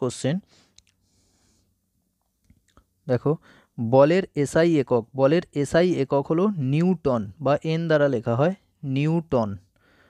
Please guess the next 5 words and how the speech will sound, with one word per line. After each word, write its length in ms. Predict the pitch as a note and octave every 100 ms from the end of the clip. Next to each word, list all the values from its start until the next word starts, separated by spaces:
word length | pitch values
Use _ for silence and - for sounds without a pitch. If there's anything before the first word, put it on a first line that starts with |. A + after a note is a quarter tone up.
| _ _ _ _
আঠেরোর 360 | D#3 D#3 F#3+ G3 F3+
কোশ্চেনটা 360 | D#3 E3+ E3 E3+
বলছে 200 | E3+ - E3
কি 80 | F#3 C#3 -
ভরবেগ 520 | C3+ D3+ E3+ F#3+